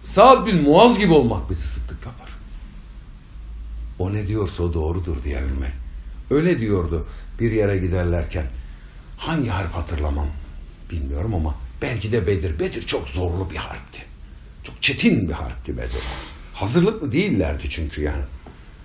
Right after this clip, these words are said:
Kervanın önünü kesmeye giderken Allahu Teala emreyledi, düşmanın üstüne gittiler. "Lebbeyka ya Resulallah." Bir anda sıkıntılar hasıl oldu. Dediler, "Nasıl olacak, nasıl savaşacağız, edeceğiz?" derken bir hengame-i endişe oluştu. Çünkü Mekke halkıyla savaşmak ciddi zor bir şey.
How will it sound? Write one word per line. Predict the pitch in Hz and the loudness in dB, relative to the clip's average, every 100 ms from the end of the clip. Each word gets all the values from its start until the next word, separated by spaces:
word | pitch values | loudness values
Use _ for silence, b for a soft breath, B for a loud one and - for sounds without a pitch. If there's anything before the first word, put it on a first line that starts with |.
| - - | -10 2
Kervanın | 151 156 190 202 | 6 6 6 6
önünü | 143 123 120 | 4 4 2
kesmeye | 117 - 120 117 | 0 2 2 4
giderken | 127 165 | 2 4
Allahu | 160 170 165 | 6 6 6
Teala | 165 160 170 170 | 6 6 6 4
emreyledi, | 127 123 143 151 | 4 4 2 0
düşmanın | 131 127 110 98 | -4 0 2 0
üstüne | 80 92 87 85 | -2 -2 0 0
gittiler. | 82 85 82 - B B B B | -2 0 0 -2 B B B B
"Lebbeyka | 135 131 190 170 147 | 4 10 8 10 8
ya | 131 127 | 8 6
Resulallah." | 123 127 131 143 220 233 B B B 165 | 2 4 6 10 8 6 B B B 6
Bir | 170 | 8
anda | 151 147 | 6 2
sıkıntılar | - 147 131 147 135 | 0 -2 2 6 6
hasıl | 135 127 131 | 6 4 4
oldu. | 131 143 180 143 | 2 4 4 6
Dediler, | 156 160 135 | 6 6 6
"Nasıl | 156 160 | 2 4
olacak, | 139 135 139 | 4 4 2
nasıl | 156 147 | 2 2
savaşacağız, | 151 139 135 139 135 | 4 4 4 2 4
edeceğiz?" | 131 143 143 | 2 2 4
derken | 190 202 170 B B B | 4 4 0 B B B
bir | 151 | 4
hengame-i | 135 156 156 151 170 165 | 6 6 6 6 6 6
endişe | 147 143 160 | 6 4 6
oluştu. | 175 170 180 | 6 6 2
Çünkü | 175 180 | 0 4
Mekke | 127 143 143 | 6 4 4
halkıyla | 147 160 160 165 156 | 4 4 6 6 6
savaşmak | 165 180 202 147 | 4 4 2 0
ciddi | 123 127 175 | 0 2 2
zor | 143 135 98 | 6 4 4
bir | 92 | -2
şey. | 82 | -4